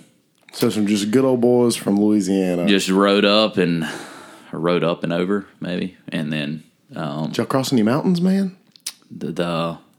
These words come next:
Speaker 2: the Arkansas mountains, man.
Speaker 1: Man, the, the Ozarks,
Speaker 2: We went the
Speaker 1: if you will.
Speaker 2: whole state of Arkansas.
Speaker 1: I feel like that.
Speaker 2: 'Cause you go, I mean, you
Speaker 1: There's no interstates in Arkansas, too, right? Like,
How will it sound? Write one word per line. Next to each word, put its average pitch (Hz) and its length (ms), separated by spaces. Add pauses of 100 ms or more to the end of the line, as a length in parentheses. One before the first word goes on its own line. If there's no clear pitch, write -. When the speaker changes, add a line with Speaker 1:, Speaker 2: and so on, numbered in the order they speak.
(120)
Speaker 2:
the - 100
Arkansas 82 360
mountains, 85 380
man. 80 260 (140)
Speaker 1:
Man, 98 300
the, 98 120
the 98 240
Ozarks, 104 480
Speaker 2:
We 113 60
went 101 160
the - 80
Speaker 1:
if - 60
you 98 60
will. 98 60
Speaker 2:
whole 101 720 (840)
state 92 260
of 90 80
Arkansas. 92 460 (1300)
Speaker 1:
I 104 100
feel 143 220
like 113 180
that. 101 200
Speaker 2:
'Cause 85 120
you 90 100
go, 92 200
I 87 100
mean, 85 200
you 82 40
Speaker 1:
There's 117 160
no 160 140
interstates 113 560
in 82 100
Arkansas, 80 540
too, 131 260
right? 80 400
Like, 80 200